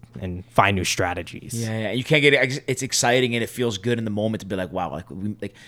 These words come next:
Speaker 2: now we made it, but here's, like, a milestone we hit. And this is very cool."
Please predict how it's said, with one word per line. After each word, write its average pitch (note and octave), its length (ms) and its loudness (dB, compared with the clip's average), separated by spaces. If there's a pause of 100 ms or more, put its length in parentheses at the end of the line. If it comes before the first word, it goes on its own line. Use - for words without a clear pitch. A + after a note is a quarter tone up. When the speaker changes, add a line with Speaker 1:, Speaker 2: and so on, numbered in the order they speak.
(140)
Speaker 2:
now C#3+ 180 6
we B2+ 60 2
made C3+ 220 8
it, A2+ 60 2
but G#2+ 120 -4
here's, A#2+ 220 2
like, A#2+ 80 0
a A#2+ 40 2
milestone A2+ 460 4
we A2 120 2
hit. A2+ 200 6
And F#2+ 100 -4
this A#2+ 100 -2
is G2+ 80 -6
very A2+ 460 4
cool." B2 480 8